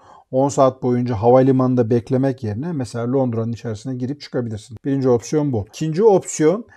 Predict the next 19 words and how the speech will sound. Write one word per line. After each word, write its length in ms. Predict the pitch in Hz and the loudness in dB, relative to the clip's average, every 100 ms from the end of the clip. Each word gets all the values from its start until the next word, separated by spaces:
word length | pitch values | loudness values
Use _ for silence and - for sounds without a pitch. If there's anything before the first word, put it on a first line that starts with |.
| - | -10
"Need 180 | 143 156 | -6 -6
to 120 | 165 | -6
collect 420 | - 156 160 175 170 | 2 4 4 0 2
your 240 | 156 131 | 2 2
bags 300 | 165 180 - | 0 0 -6
and 280 | 151 147 147 | -8 -6 -6
check 340 | - 175 - | -4 -6 -2
them 240 | 156 156 160 | -2 -2 -4
into 320 | 156 151 - | -10 -8 -4
your 320 | 131 139 165 185 | -2 0 0 -2
onward" 400 | 156 156 147 - | -8 -4 -2 -2
diyor. 280 | 120 123 127 | -2 -4 0
E, 260 | 135 143 | 2 2
bu 80 | 156 | 2
da 80 | 196 | 0
şu 240 | 190 185 | -2 -2
demek. 280 | 180 143 170 | 2 2 0
Şimdi 340 | 151 151 165 160 | -4 -8 -8 -2
diyelim 540 | 185 160 147 196 233 | 2 4 4 0 -2